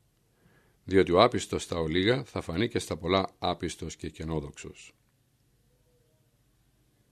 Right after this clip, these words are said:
Εικοστόν πέμπτον. Για την απόκτηση της τελείας αγάπης και των πλουσίων χαρισμάτων και της θαυματουργικής ενεργείας, της προορατικής δυνάμεως,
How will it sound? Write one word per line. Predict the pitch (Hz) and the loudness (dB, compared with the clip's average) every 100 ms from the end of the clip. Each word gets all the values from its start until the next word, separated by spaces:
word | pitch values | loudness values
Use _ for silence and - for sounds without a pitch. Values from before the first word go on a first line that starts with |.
| _ _ _ _ _ _ _ _ _ - | _ _ _ _ _ _ _ _ _ -10
Εικοστόν | 92 90 113 101 | -4 0 2 2
πέμπτον. | - 85 73 73 71 - _ _ _ _ _ _ _ _ _ _ _ _ _ _ _ _ _ _ | 2 0 0 -10 -14 -18 _ _ _ _ _ _ _ _ _ _ _ _ _ _ _ _ _ _
Για | 98 92 | 2 4
την | 98 | 6
απόκτηση | 95 127 - 101 - 87 | 4 4 0 -2 -4 -4
της | 82 | -6
τελείας | - 82 107 101 - | -4 0 2 2 2
αγάπης | 80 87 - 82 76 - _ _ _ _ _ | 2 2 0 -6 -12 -14 _ _ _ _ _
και | - 80 | -14 -6
των | 85 | -6
πλουσίων | 78 82 - 107 98 | -4 -6 -2 -2 -2
χαρισμάτων | - 85 78 85 82 - 78 80 _ _ _ _ _ _ _ _ _ _ _ _ | -4 -6 -4 0 0 -2 -10 -12 _ _ _ _ _ _ _ _ _ _ _ _
και | - 113 107 | 4 8 8
της | - | 6
θαυματουργικής | - 87 85 80 80 80 107 - | -2 0 0 0 0 0 -2 -2
ενεργείας, | 85 80 73 95 82 76 - - _ _ _ _ | 0 -2 -2 0 0 0 -10 -16 _ _ _ _
της | 104 - | -4 0
προορατικής | 92 85 78 78 104 78 | 4 4 2 0 0 0
δυνάμεως, | 78 87 82 73 73 - | 0 0 0 -2 -8 -16